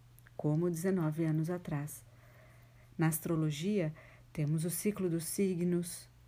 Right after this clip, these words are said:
os ciclos dos planetas, dentre outros. Na biologia, temos o ciclo evolutivo de um ser vivo. Na economia, o ciclo econômico,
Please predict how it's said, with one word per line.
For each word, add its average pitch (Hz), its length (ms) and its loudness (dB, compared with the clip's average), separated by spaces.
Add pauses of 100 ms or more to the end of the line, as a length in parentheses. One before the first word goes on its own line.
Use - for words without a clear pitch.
(480)
os 165 100 -4
ciclos 170 760 -4 (400)
dos 165 160 -6
planetas, 175 960 -2 (640)
dentre 165 460 2
outros. - 640 -8 (1300)
Na 165 100 2
biologia, 143 580 0 (440)
temos 185 300 2
o 190 40 2
ciclo 190 340 -2
evolutivo 185 760 0
de 185 100 -2
um 190 80 0
ser 175 260 -2
vivo. 156 400 -6 (920)
Na 165 100 4
economia, 160 640 2 (400)
o 208 80 0
ciclo 247 340 -2
econômico, 214 720 0